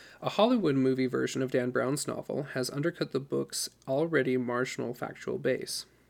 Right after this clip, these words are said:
Dan Brown's future novel may negatively center on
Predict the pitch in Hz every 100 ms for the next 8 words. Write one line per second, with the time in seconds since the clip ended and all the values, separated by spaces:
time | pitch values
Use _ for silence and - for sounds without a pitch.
0 | _ - 139 143 135 135 131 131 - 180
1 | 202 131 120 - 135 156 - - - -
2 | - 135 127 131 - 135 127 127 131 135
3 | - 185 170 160 160 - - - 165 147
4 | 120 120 - 139 139 151 156